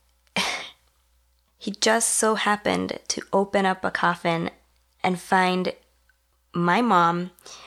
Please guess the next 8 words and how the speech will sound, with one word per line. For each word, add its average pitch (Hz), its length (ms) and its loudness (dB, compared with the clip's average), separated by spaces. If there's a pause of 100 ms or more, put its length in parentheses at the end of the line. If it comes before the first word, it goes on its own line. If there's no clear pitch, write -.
(380)
naked 220 680 4
and 170 160 0
tangled 202 400 2
up 180 360 2
with 170 420 0 (160)
the 175 200 2
Wichita 165 600 0
Sonny. - 460 -2